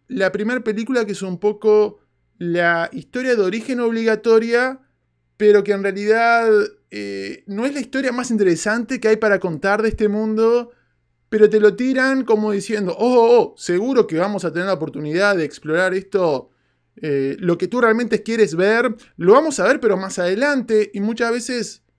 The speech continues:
nunca pasa, ¿no? ¿Dónde está la segunda parte de Golden Compass? Por poner un ejemplo de muchos. Así que me quedo un poco pensando en, mm, ¿qué, qué hubiera sido todo esto? Sobre todo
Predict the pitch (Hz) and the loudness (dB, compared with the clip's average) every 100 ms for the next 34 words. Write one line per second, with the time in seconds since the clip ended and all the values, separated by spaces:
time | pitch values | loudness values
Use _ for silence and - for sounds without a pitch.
0 | _ - 196 185 214 311 294 160 185 214 | _ -6 -4 0 2 2 0 -6 -4 -4
1 | 208 202 - 202 185 190 202 180 196 185 | -4 -4 -2 -2 -2 -4 -4 -2 -2 -2
2 | 165 175 165 147 226 233 156 156 - - | -2 -2 -2 0 0 0 -2 -4 -6 -6
3 | 131 160 262 240 208 220 226 214 185 185 | -2 0 2 0 -2 -2 -2 0 0 0
4 | 254 240 196 185 _ _ _ _ _ _ | -4 -2 -2 -4 _ _ _ _ _ _
5 | _ _ _ _ _ - - - - - | _ _ _ _ _ -20 -20 -20 -20 -20
6 | - 185 185 226 226 214 202 240 247 226 | -6 -6 -4 -2 0 0 -2 -2 -2 -2
7 | 247 240 185 190 180 214 214 220 208 180 | -2 -2 0 -2 -2 -6 -4 -2 -2 -6
8 | 170 196 214 202 - _ _ _ - 214 | -10 -8 -6 -6 -10 _ _ _ -4 -2
9 | 214 - - 220 233 - - 175 180 185 | -4 -8 -12 -8 -8 -10 -4 -2 0 -2
10 | 170 - 185 175 160 160 160 135 - - | -2 -4 -4 -2 -2 0 0 -2 -8 -10
11 | 147 196 202 226 254 254 233 | -4 -2 -2 -2 2 2 2